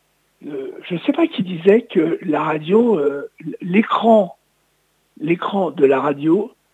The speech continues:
est beaucoup plus grand que l'écran, l'écran de cinéma. Parce que ça fait appel à l'imagination, au rêve. Parce que, le, si vous voulez, le, le, le,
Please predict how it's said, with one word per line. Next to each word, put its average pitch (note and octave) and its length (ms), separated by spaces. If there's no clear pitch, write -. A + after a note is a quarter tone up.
est - 100
beaucoup A3+ 460
plus - 180
grand F3 340
que - 160
l'écran, D3+ 440
l'écran F#3 520
de F3+ 80
cinéma. C#3 440
Parce - 220
que A3 160
ça E3 160
fait G#3+ 120
appel G3 300
à D3+ 60
l'imagination, F3+ 880
au F3 100
rêve. E3+ 300
Parce - 160
que, G#3+ 300
le, D3+ 340
si - 60
vous E3 60
voulez, G3 240
le, C#3+ 260
le, C#3+ 340
le, B2+ 420